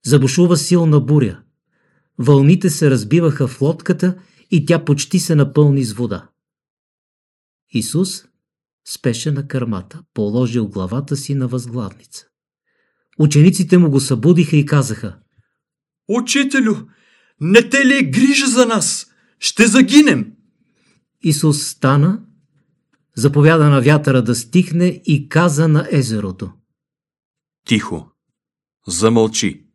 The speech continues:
Speaker 1: Вятърът утихна и настъпи мъртва тишина. После Исус се обърна към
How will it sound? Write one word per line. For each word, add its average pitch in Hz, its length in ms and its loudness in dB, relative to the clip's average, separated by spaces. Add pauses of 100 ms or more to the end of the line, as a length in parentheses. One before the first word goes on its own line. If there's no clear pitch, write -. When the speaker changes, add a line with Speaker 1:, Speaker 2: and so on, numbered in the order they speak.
(960)
Speaker 1:
Вятърът 131 680 0
утихна 147 720 -2 (840)
и 170 100 4
настъпи 151 720 -2
мъртва 131 720 -4
тишина. - 580 -12 (1900)
После 185 320 2
Исус 160 440 0
се 147 60 -2
обърна 135 500 2
към 127 200 -4